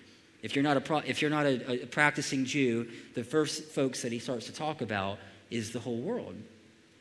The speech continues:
And so imagine a courtroom,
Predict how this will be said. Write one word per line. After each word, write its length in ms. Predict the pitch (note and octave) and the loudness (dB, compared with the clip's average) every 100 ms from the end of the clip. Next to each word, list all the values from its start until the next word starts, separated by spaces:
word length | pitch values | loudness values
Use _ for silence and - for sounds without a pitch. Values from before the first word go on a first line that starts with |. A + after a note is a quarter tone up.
| - _ - - - - - - - | -20 _ -20 -20 -20 -20 -20 -10 -2
And 80 | |
so 200 | D3+ F3+ | 8 10
imagine 420 | E3 F3+ A#3 A3 G#3+ | 10 10 10 10 10
a 40 | |
courtroom, 800 | - A3 A3 E3+ D#3 D#3+ E3+ | 10 10 10 10 8 8 4